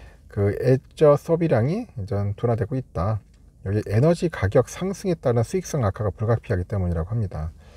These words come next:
아, 그래서 이번 분기 클라우드 부분 매출액이 전년 대비 삼십오 퍼센트 늘어가지고, 어, 고성장을 이어갔는데,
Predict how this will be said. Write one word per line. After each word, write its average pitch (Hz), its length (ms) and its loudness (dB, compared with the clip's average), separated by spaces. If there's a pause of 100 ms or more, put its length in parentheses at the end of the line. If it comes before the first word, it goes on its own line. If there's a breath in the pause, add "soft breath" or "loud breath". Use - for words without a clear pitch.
(420 loud breath)
아, 95 120 -2
그래서 98 180 0
이번 127 280 4
분기 139 260 -2
클라우드 165 420 2
부분 110 220 -2
매출액이 101 460 -2
전년 113 280 0
대비 107 200 0
삼십오 151 440 0
퍼센트 104 320 -4
늘어가지고, 92 520 0 (640 loud breath)
어, 90 300 -2
고성장을 120 520 2
이어갔는데, 104 640 0